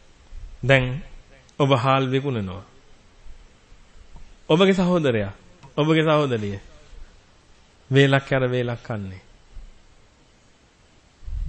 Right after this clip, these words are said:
මම මේ කියන ඒවාට ඔබ එකඟ නැතුව ඇති සමහර විට.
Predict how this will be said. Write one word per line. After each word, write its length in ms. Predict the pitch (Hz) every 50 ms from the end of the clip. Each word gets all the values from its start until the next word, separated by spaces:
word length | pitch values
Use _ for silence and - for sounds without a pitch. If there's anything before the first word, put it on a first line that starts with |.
| - - - - - - - - - - - - _ _ _ _ _ _ _ _ _ _ _ - - - _ - - - - - - - - - - - - - - - - - - - _ _ _ - - - _ -
මම 140 | 147 165 170
මේ 180 | 175 175 170
කියන 200 | 143 147 160 165
ඒවාට 200 | 165 170 160 156
ඔබ 140 | 160 151 156
එකඟ 300 | 147 143 - 160 156 156
නැතුව 280 | 151 143 143 139 151 139
ඇති 140 | 131 127
සමහර 320 | 123 127 117 110 107 104 101
විට. 260 | 95 98 - - -